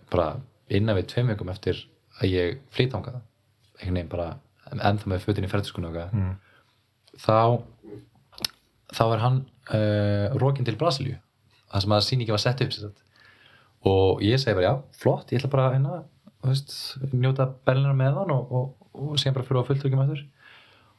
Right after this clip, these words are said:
Speaker 1: Og allt í góðu, nema bókstaflega kvöldið áður, en hann á að fljúga út,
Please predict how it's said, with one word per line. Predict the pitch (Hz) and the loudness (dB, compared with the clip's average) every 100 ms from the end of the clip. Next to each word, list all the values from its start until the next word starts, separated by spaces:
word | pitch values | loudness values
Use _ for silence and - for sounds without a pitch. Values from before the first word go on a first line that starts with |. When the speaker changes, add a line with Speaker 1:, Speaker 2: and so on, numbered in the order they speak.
| - | 0
Speaker 1:
Og | 107 | 0
allt | 104 | 2
í | |
góðu, | 101 98 98 | 4 4 4
nema | 101 107 107 104 - _ _ _ _ _ _ _ - 101 - _ - | 4 4 4 2 -2 _ _ _ _ _ _ _ -18 -18 -18 _ 2
bókstaflega | 127 143 - 101 95 | 2 2 0 2 2
kvöldið | - 117 156 - 139 | 2 0 0 -2 -2
áður, | 139 110 - - - - _ _ _ - | 0 -2 -6 -14 -16 -20 _ _ _ -6
en | 101 | -2
hann | 95 117 113 107 - _ _ - | 2 2 2 -2 -10 _ _ 2
á | |
að | 110 | 2
fljúga | 107 90 | 2 -2
út, | - | -4